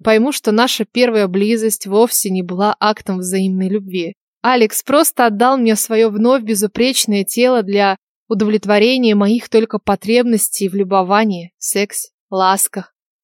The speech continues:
Именно это и было в его выражении лица. Его глаза словно кричали мне:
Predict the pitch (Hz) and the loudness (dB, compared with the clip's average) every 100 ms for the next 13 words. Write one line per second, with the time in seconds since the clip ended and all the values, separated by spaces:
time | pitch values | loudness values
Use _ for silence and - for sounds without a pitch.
0 | _ _ - 247 247 247 - 302 - 233 | _ _ -4 0 2 2 2 0 0 -2
1 | 190 269 285 202 202 226 214 214 202 233 | 0 2 2 0 0 0 2 2 2 2
2 | 220 208 233 - 196 185 202 208 214 208 | 2 0 -2 -2 -2 0 0 2 2 2
3 | 247 247 226 202 196 - 202 - 254 233 | 2 2 0 -2 -4 -6 -4 0 2 2
4 | 190 185 | 0 -4